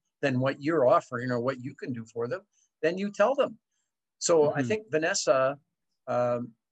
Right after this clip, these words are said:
Speaker 1: tried to show this seller three other ways that they could
Speaker 2: Hmm.
Speaker 1: do better for themselves than selling the property to Vanessa.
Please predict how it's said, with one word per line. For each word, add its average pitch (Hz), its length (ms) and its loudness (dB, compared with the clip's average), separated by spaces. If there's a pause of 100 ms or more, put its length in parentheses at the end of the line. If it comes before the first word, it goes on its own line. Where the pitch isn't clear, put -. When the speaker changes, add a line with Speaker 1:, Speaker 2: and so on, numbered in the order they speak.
Speaker 1:
tried 165 460 0
to 165 120 -10
show 165 400 -4
this 147 320 -2
seller 127 480 0 (340)
three 190 260 -4
other 185 240 0
ways 135 640 -2
that 123 200 -6
they 147 160 -6
could 143 340 -4
Speaker 2:
Hmm. 113 100 -10 (140)
Speaker 1:
do 147 160 0
better 165 420 4
for 196 120 -8
themselves 156 720 -2 (400)
than 143 160 2
selling 165 400 2
the 151 80 -2
property 135 540 0
to 117 80 -14
Vanessa. 110 380 -10